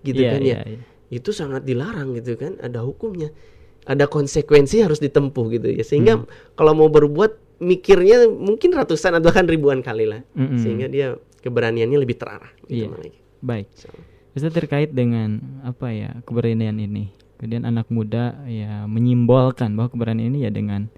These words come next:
Speaker 2: gaya seperti lagi ngerokok, ya ngisep rokok, atau lagi ya nyenget rokok
Speaker 1: Hmm.
Speaker 2: gitu. Itu katanya itu simbol keberanian atau lambang keberanian atau lambang
Speaker 1: Betul.
Speaker 2: kelelakian.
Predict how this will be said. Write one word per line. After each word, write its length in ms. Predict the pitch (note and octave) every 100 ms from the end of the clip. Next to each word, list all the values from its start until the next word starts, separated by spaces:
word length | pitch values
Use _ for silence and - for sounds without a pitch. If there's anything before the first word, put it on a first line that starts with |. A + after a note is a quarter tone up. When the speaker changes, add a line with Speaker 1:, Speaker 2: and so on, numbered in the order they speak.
| _ _ _ _
Speaker 2:
gaya 220 | A#2 G#2
seperti 440 | G#2 - A2 - A2
lagi 260 | G2+ G2+
ngerokok, 760 | G2+ G2+ G#2 G2 - G#2 G2+ G2+
ya 180 | G2+ G2
ngisep 340 | G#2 - G#2+
rokok, 480 | - G#2+ - G#2 G2+
atau 160 | G#2 G2+
lagi 340 | G2+ G2+ G2+
ya 300 | G2+ G2+ G2+ B2 - _ _ _
nyenget 400 | B2+ C3 C3+ -
rokok 800 | - A#2+ - B2+ A#2+ A#2+ B2+ C3+
Speaker 1:
Hmm. 60 | A#2+
Speaker 2:
gitu. 140 | G#2+
Itu 160 | A2+ B2
katanya 220 | C3+ D#3
itu 80 | D#3
simbol 400 | - A#2+ A2 G#2+
keberanian 480 | - A2+ A2 A2 A#2+
atau 260 | A2+ A2+ - _ _ - _ -
lambang 640 | D3+ C#3+ C#3 C#3 B2+ G#2+
keberanian 380 | A2 A#2+ B2+ C3+
atau 80 | C3
lambang 300 | C3 B2 B2+
Speaker 1:
Betul. 160 | A#2+ C3
Speaker 2:
kelelakian. 720 | B2+ A#2 A2 - A#2+ A#2+ G2+